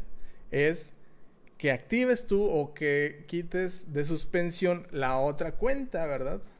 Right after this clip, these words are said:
Entonces, como te <laughs> vinculamos las cuentas, la cuenta que tenías suspendida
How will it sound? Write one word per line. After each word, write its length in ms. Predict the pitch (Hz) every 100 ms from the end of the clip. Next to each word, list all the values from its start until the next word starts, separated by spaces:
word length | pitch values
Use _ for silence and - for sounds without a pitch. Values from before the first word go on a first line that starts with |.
| - - -
Entonces, 400 | 131 135 131 127
como 240 | 151 131
te 100 | 151
<laughs> 0 |
vinculamos 500 | 147 165 - 151 254
las 140 | 262 214
cuentas, 440 | 220 220 269 - - - - - - - -
la 240 | 139 143
cuenta 260 | - 240 254
que 100 | 214
tenías 200 | 214 220
suspendida 640 | 214 - 180 214 254 -